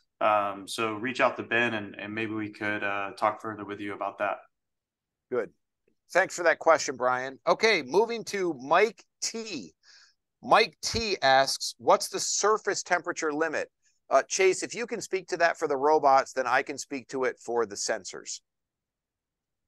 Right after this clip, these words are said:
Speaker 1: Sure. Um, for the robots,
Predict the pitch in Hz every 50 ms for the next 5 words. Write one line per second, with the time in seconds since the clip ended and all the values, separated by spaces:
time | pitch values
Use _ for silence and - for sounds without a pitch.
0 | _ _ - - 135 123 107 - - _ _ _ _ - - - 135 139 139 139
1 | 139 135 135 135 135 127 117 - - _ _ - 147 143 139 131 123 123 139 165
2 | 180 180 170 165 165 165 165 160 - - - - -